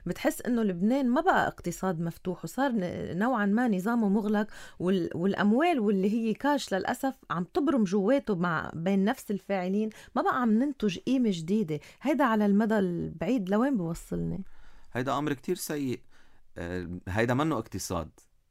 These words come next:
Speaker 2: هيدا، هيدا من، نحن لبنان هلأ مثل سوق استهلاكي. هيدا منه اقتصاد، له مقومات. اليوم لبنان سوق استهلاكي، عايش على التدفقات ال-، النقدية
Speaker 1: نعم.
Speaker 2: اللي بتجي من المغتربين.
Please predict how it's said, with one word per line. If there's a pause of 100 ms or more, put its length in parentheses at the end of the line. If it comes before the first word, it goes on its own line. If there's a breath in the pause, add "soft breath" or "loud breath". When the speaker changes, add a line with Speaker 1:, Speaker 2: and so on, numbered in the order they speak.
Speaker 2:
هيدا،
هيدا
من،
نحن
لبنان
هلأ
مثل
سوق
استهلاكي. (540)
هيدا
منه (320 loud breath)
اقتصاد،
له
مقومات.
اليوم
لبنان
سوق
استهلاكي، (520 soft breath)
عايش
على
التدفقات
ال-،
النقدية
Speaker 1:
نعم.
Speaker 2:
اللي
بتجي
من
المغتربين.